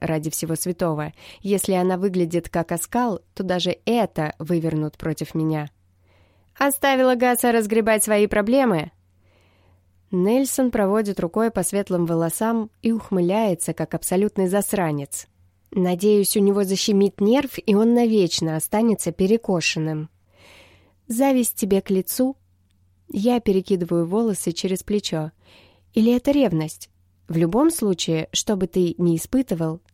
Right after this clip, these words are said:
мне плевать. Если бы я знал, что мой сокомандник будет женщиной, я бы никогда не подписал контракт".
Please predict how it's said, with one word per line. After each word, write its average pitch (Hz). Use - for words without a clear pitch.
мне 233
плевать. 208
Если 285
бы 262
я 254
знал, 240
что 220
мой 220
сокомандник 190
будет 190
женщиной, 202
я 240
бы 233
никогда 240
не 175
подписал 175
контракт". 175